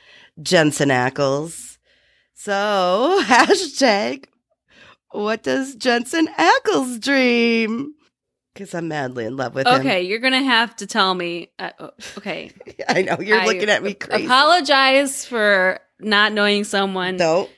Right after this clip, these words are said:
Speaker 2: that you have a obvious big crush for, but
Speaker 1: Yeah. Um, well, he was the star of Supernatural.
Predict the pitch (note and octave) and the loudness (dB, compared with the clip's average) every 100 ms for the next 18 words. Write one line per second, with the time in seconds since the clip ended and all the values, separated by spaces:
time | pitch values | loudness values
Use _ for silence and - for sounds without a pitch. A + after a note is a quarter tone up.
0 | _ - F3+ E3+ F#3 G#3 A3 A3+ G#3+ G3 | _ -6 -4 -4 -6 -4 0 4 4 2
1 | F#3 E3+ - - - - - F#3+ A#3+ E3+ | 0 0 -4 -12 -20 -14 -2 0 0 -2
2 | - F3+ - F#3 - F#3 F#3 F3+ F3 - | -4 -6 -2 -2 -2 -4 -2 0 0 -2
3 | _ _ _ F#3 E3 D#3+ C#3 - - F3+ | _ _ _ -6 0 0 0 -4 2 4
4 | E3 D3+ F3+ F3 A#3 A3 A3 A#3 A#3 - | 4 2 -2 -4 -4 -2 -2 -2 -4 -8
5 | C4+ - G3+ F3+ F#3+ - - F#3 G3 G3 | -8 -2 2 2 0 -2 -4 -2 0 2
6 | D#3+ D3+ - G#3+ A#3 F4 | 2 0 -2 -2 0 -2